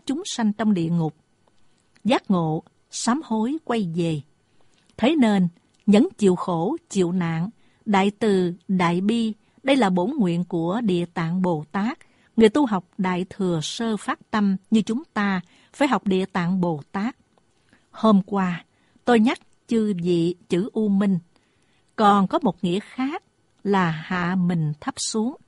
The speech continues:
vĩnh viễn ở vị trí thấp hơn người khác, hết lòng nỗ lực tu học, giáo hóa chúng sanh. Danh văn, lợi dưỡng, hết thảy, hưởng thụ đều dâng hiến cho người khác, tự mình vĩnh viễn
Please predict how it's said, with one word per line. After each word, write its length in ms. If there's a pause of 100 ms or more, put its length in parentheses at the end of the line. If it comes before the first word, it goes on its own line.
(400)
vĩnh 220
viễn 360
ở 180
vị 160
trí 280
thấp 160
hơn 280
người 200
khác, 380 (400)
hết 240
lòng 180
nỗ 180
lực 300
tu 220
học, 240 (260)
giáo 220
hóa 280
chúng 180
sanh. 340 (840)
Danh 400
văn, 300 (120)
lợi 340
dưỡng, 440
hết 280
thảy, 360 (220)
hưởng 300
thụ 360 (200)
đều 120
dâng 220
hiến 180 (140)
cho 120
người 280
khác, 360 (420)
tự 140
mình 220
vĩnh 240
viễn 300